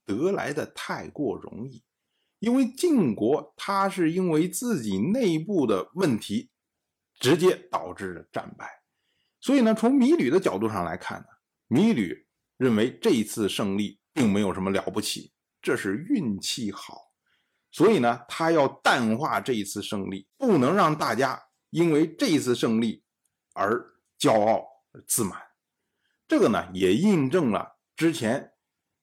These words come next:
晋国的夏君左栾书所说的：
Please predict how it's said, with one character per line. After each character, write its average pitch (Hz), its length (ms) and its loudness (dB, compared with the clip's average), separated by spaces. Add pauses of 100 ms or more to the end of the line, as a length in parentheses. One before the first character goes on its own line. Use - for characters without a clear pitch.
(220)
晋 214 460 4
国 143 180 6
的 180 160 4
夏 147 360 2
君 160 260 -2
左 92 420 -2 (420)
栾 160 340 4
书 208 400 -4
所 85 240 -8
说 101 240 -2
的： - 180 -8